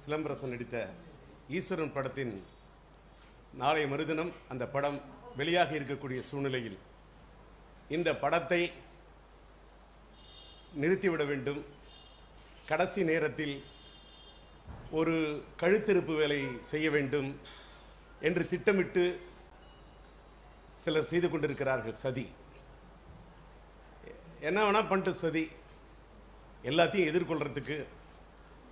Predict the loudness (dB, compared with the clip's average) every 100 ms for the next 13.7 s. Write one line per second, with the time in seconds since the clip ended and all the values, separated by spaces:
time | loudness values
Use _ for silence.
0 | -20 -10 0 2 2 0 0 0 0 -4
1 | -8 -20 -20 -20 -20 -20 -20 -20 -20 -20
2 | -20 -20 -20 -20 -20 -14 -4 -2 0 -2
3 | -4 -18 -18 -18 -20 -20 -20 -20 -20 -20
4 | -2 2 4 6 6 8 8 10 8 6
5 | 6 2 4 2 2 -2 -4 0 4 4
6 | 2 -6 -8 -6 -6 -4 -6 -8 -4 2
7 | 4 4 2 0 0 2 4 4 4 4
8 | -2 -6 -14 -20 -20 -20 -20 -20 -20 -20
9 | -20 -20 0 2 4 6 6 6 6 6
10 | 6 6 6 4 0 2 4 6 6 4
11 | 2 0 0 0 -2 -8 -18 -20 -20 -20
12 | -20 -8 6 8 8 8 8 8 6 6
13 | 4 6 6 6 4 2 -2